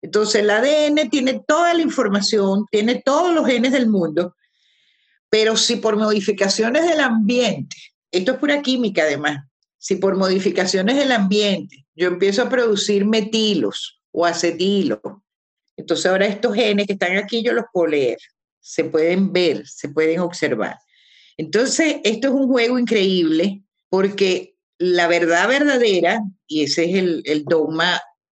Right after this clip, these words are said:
cambió, el dogma central de la biología era una molécula de A R N, transcribe una molécula de A R N que si sale del núcleo, que llega al citoplasma de la célula,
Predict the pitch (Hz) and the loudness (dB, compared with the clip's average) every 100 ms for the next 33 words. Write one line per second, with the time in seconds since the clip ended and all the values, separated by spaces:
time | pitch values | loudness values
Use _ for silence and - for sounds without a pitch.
0 | _ 160 151 151 180 180 170 160 151 151 | _ -6 -4 -2 0 2 2 0 0 -2
1 | 190 196 180 160 151 175 180 170 156 165 | -2 -2 0 0 0 0 0 0 0 0
2 | 170 165 170 175 175 175 180 - _ _ | 0 0 2 2 2 0 -2 -8 _ _
3 | - 156 170 185 180 170 160 175 170 170 | -6 -2 0 0 0 0 0 0 2 2
4 | 160 156 175 180 175 170 160 170 175 _ | 0 0 0 2 2 0 -2 -6 -8 _
5 | _ _ - 165 165 - 175 165 165 170 | _ _ -6 -2 -2 -2 0 2 2 0
6 | 175 180 180 170 165 170 165 165 156 156 | 0 0 0 0 0 0 0 2 2 0
7 | 151 160 175 180 175 160 151 151 151 - | 0 0 2 2 0 -2 -4 -6 -6 -2
8 | 147 156 165 180 190 185 170 165 156 156 | 0 0 0 0 -2 -2 -4 -2 0 0
9 | 156 151 151 - 165 143 151 160 170 165 | 0 -2 -4 -4 -4 -2 -2 0 0 0
10 | 190 226 208 208 269 | -2 0 2 0 -2